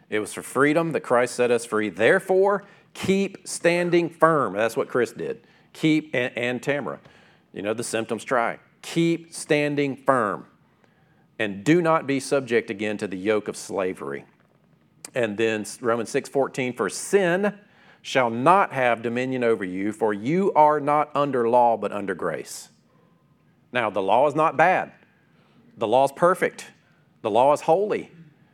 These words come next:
And when you read the law properly, it does its job.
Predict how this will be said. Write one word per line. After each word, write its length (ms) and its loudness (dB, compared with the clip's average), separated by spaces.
And 400 -2
when 140 -4
you 120 -2
read 260 0
the 80 4
law 240 4
properly, 640 -2
it 220 -2
does 240 4
its 180 -4
job. 540 0